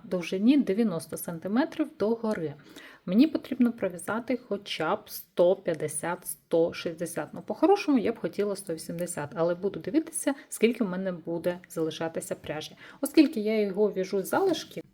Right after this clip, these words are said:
і це дуже чудово, тому що можна вивісити ті залишки, котрі залишились, наприклад, від таких от шампіров чи на інших проєктів, котрі ми в'язали. Чи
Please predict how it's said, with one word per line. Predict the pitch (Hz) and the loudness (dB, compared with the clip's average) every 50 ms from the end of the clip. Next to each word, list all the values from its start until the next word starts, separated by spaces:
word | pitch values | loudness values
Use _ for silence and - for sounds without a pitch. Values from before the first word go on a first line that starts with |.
| _ _ _ | _ _ _
і | - 214 | -8 -6
це | - - - 262 269 | -4 -2 0 2 2
дуже | 240 - 269 240 247 233 | 2 2 0 -2 -2 -4
чудово, | 233 - - 208 202 254 302 359 320 220 180 | -8 -4 -4 -2 0 2 2 2 2 2 0
тому | - 185 185 185 208 | -2 -4 -4 -4 -4
що | 214 - - 202 | -4 -4 -2 2
можна | 214 240 254 240 - 214 190 | 4 4 4 4 2 -2 -4
вивісити | 180 214 240 226 208 185 - - 165 - - 185 | 0 2 2 2 0 -4 -8 -10 -12 -8 -8 -8
ті | 185 - 180 | -6 -6 -6
залишки, | - - 311 403 427 415 - - 381 | -4 -2 -2 -2 -2 -4 -2 -4 -4
котрі | - - 320 - 254 208 | 2 2 0 2 2 0
залишились, | - 202 202 262 311 - 240 220 220 - | 2 2 2 2 2 2 0 -2 -2 -4
наприклад, | 185 170 - _ - 208 226 220 - 202 190 - _ - | -12 -12 -12 _ -4 -4 -4 -2 -4 -6 -6 -6 _ -6
від | 175 165 180 180 | -6 -4 -4 -6
таких | - 165 - 185 175 180 - | -8 -6 -6 -8 -8 -8 -8
от | 165 | -14
шампіров | - - 170 160 - 185 233 330 381 - | -12 -12 -12 -8 -4 -2 -2 -2 -2 -4
чи | - - 196 | -6 -8 -6
на | 175 175 175 - - - | -8 -8 -10 -10 -10 -2
інших | - 226 220 214 - 160 - - | 2 2 2 2 0 -8 -10 -8
проєктів, | - 190 214 311 370 - - - - - | -4 0 0 0 0 -2 -8 -10 -8 -2
котрі | - 226 226 - 208 | -4 -4 -2 -2 -6
ми | 190 185 185 | -6 -4 -4
в'язали. | 185 185 180 - 175 165 160 160 - - - - - _ - | -4 -4 -4 -4 -4 -4 -4 -6 -8 -14 -20 -20 -20 _ -12
Чи | - - 285 359 403 | -4 0 2 2 2